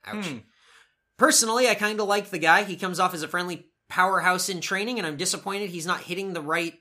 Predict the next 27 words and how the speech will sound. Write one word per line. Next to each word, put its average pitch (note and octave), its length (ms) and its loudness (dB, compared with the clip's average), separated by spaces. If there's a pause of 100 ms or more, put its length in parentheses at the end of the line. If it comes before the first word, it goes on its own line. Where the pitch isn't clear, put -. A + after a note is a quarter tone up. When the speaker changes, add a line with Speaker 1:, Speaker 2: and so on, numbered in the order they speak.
(120)
Speaker 1:
notes, F#3 560 -2
uh, B2 380 -6
to - 100 -10
the D#3+ 80 -2
rest D#3+ 160 -2
of D3 60 -10
the - 40 -6
crowd. G#3 280 2 (500)
By G3+ 120 4
the G3 60 -4
way, F#3+ 140 -2
thanks F3 240 -6
for D#3+ 80 -10
getting D#3 200 -6
me D3+ 80 -8
back C#3 220 -2
into A#2+ 100 -10
wrestling." G#2+ 460 -8
Jess, - 320 -8
thank C#3+ 260 -10
you D#3 60 -8
very D3 180 -4
much. D3+ 200 -6
That's C#3 160 -8
a - 40 -12
cool G3+ 260 -6
email. D#3+ 360 -8